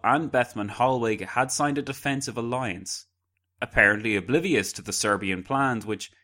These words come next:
counted down to the fifteenth of that month. Ten days before the war, then, a war which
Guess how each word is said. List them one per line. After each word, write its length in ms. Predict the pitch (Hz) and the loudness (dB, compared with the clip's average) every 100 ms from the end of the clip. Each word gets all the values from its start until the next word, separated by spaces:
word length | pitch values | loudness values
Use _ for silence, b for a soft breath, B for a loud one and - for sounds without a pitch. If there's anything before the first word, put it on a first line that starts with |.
| b | b
counted 400 | - 139 185 160 | -6 -4 -4 -2
down 300 | 147 131 131 | 0 0 -2
to 80 | 135 | -4
the 100 | 135 | -8
fifteenth 640 | - 143 - 143 92 87 | -6 -8 -6 -6 -6 -8
of 80 | 85 | -8
that 200 | 87 - | -8 -6
month. 380 | 98 101 92 - _ _ _ _ _ _ | -8 -6 -10 -18 _ _ _ _ _ _
Ten 260 | - 98 98 | -4 -2 0
days 320 | 98 98 95 | -2 -2 -6
before 380 | 98 104 101 92 | -12 -6 -4 -4
the 80 | |
war, 340 | 87 113 143 127 | -8 -2 0 2
then, 300 | 104 92 90 _ - | 0 -2 -6 _ -8
a 100 | 98 | -6
war 280 | 95 101 | -2 0
which 340 | 113 95 - | 2 0 -4